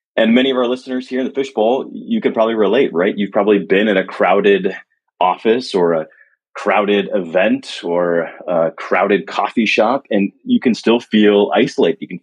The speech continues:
still feel disconnected. So loneliness isn't the absence of people, it's the absence of connection. And in the book, we go,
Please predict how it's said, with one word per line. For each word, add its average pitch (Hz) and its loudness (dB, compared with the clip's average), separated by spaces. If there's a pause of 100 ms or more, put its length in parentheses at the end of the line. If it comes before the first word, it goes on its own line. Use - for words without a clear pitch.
still 104 0
feel 95 2 (400)
disconnected. 98 0
So 90 0 (340)
loneliness 101 0 (240)
isn't 123 0
the 95 4
absence 85 -4
of 82 -2 (100)
people, 92 0
it's 73 -10
the 90 0
absence 87 -4
of - -4
connection. 82 -2 (720)
And 113 4
in 117 4
the 113 4
book, 143 0
we 107 -4
go, 107 0